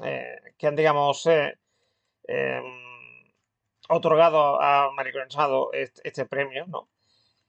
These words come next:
Hay que destacar esto de la transición justa y pacífica, ¿vale? Porque es algo que Trump, eh, no, en general, el, en los movimientos, em, políticos, em,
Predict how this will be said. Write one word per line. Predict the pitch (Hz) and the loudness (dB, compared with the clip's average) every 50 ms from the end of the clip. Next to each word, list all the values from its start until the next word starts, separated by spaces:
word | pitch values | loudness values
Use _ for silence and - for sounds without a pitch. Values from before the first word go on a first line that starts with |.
| _ _ _ _ _ _ _ _ _ _ _ _ _ _ _ _ _ _ _ _ _ - | _ _ _ _ _ _ _ _ _ _ _ _ _ _ _ _ _ _ _ _ _ 2
Hay | 202 208 208 | 2 2 4
que | 240 247 233 233 226 226 226 226 220 214 214 208 208 202 | 6 6 8 10 10 8 8 8 6 6 4 2 2 0
destacar | 202 190 196 - 196 196 185 185 | -2 -2 -4 -2 0 2 2 2
esto | - - 214 | 0 0 0
de | 196 196 185 | 2 2 4
la | 160 156 143 - | 4 2 2 2
transición | 151 156 151 - 156 135 139 175 190 165 | 2 0 0 -2 -6 -6 -2 -2 -2 -2
justa | - - 190 - - 202 | -2 -4 -6 -2 0 0
y | 202 | 2
pacífica, | 202 165 - - 185 175 - - 131 - _ _ _ _ _ _ _ _ _ _ _ _ | 2 0 0 -2 -6 -8 -8 -12 -16 -16 _ _ _ _ _ _ _ _ _ _ _ _
¿vale? | - 139 147 160 156 - _ _ - - | -6 -6 -6 -6 -8 -12 _ _ -20 -4
Porque | - 165 147 - 160 | -2 -2 -2 0 -2
es | 151 | 0
algo | 202 226 233 202 | 2 2 2 2
que | 208 196 | 0 -2
Trump, | - - 165 165 180 - _ _ _ _ _ | 0 2 2 2 2 -2 _ _ _ _ _
eh, | - 135 131 131 123 123 120 120 120 120 117 117 117 120 123 | -2 0 0 0 0 -2 -2 -2 -2 -4 -4 -4 -6 -8 -4
no, | 139 147 151 147 - _ | -2 0 0 -2 -2 _
en | _ 143 139 139 135 135 - 131 139 131 | _ -18 -14 -14 -14 -14 -14 -16 -10 -8
general, | 147 147 135 139 151 175 190 185 151 | -4 -2 0 2 2 2 2 0 -2
el, | 143 135 123 120 120 123 120 120 117 110 - _ _ _ _ _ _ _ _ _ - | -6 -6 -6 -8 -10 -12 -14 -14 -16 -18 -20 _ _ _ _ _ _ _ _ _ -2
en | 160 165 | 0 2
los | 156 151 | 2 0
movimientos, | 151 151 143 139 143 165 180 180 - 208 196 196 196 185 - - | 0 -2 -4 -4 -2 -4 -4 0 4 6 6 6 6 4 2 0
em, | 202 196 185 175 170 170 165 160 165 160 160 160 156 156 156 156 156 _ _ _ _ _ _ _ _ _ _ _ _ _ _ _ _ _ _ _ _ _ _ _ _ _ | 2 4 4 4 4 4 4 4 2 0 -2 -4 -6 -6 -8 -8 -10 _ _ _ _ _ _ _ _ _ _ _ _ _ _ _ _ _ _ _ _ _ _ _ _ _
políticos, | - 156 156 175 185 190 - 180 170 - - 170 170 165 165 165 165 - - - | 2 2 2 2 0 -2 -4 -6 -8 0 2 6 6 8 6 6 4 0 0 2
em, | 165 160 156 151 147 147 147 143 143 143 139 135 135 131 131 131 127 | 2 4 4 4 2 0 0 0 0 0 0 0 -2 -2 -2 -4 -6